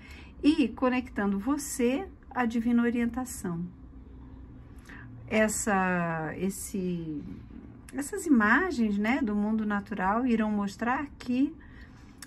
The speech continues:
irão mostrar a você que respostas podem ser encontradas à sua volta, na natureza. Acima de tudo, a magia,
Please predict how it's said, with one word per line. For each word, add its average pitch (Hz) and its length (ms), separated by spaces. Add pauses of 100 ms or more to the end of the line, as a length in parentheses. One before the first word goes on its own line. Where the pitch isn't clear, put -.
(260)
irão 233 440
mostrar 220 340
a - 20
você 233 520
que 247 260
respostas 240 640
podem 220 340
ser 214 240
encontradas 208 920 (880)
à 208 180
sua 202 360
volta, 170 420
na 202 140
natureza. 175 680 (220)
Acima 190 380
de 175 140
tudo, 285 500 (480)
a 208 80
magia, 196 680